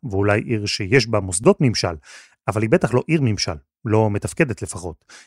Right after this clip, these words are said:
עניין הנגישות והתחבורה הציבורית לדוגמה, הרי אמרנו שקריית הממשלה נבנתה בכוונה, במתחם מרוחק, מופרד מיתר העיר.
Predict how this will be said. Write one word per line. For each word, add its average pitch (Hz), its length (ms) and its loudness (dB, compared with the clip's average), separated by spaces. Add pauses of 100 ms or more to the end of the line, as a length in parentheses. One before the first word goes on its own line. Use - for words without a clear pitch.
(140)
עניין 160 240 4
הנגישות 143 640 0
והתחבורה 120 460 0
הציבורית 113 460 -2
לדוגמה, 92 320 -10 (120)
הרי 107 280 -2
אמרנו 185 440 0
שקריית 139 480 0
הממשלה 123 420 0
נבנתה 127 600 0
בכוונה, 104 440 2 (520)
במתחם 117 340 2
מרוחק, 110 460 0
מופרד 135 480 2
מיתר 120 420 0
העיר. 87 220 -10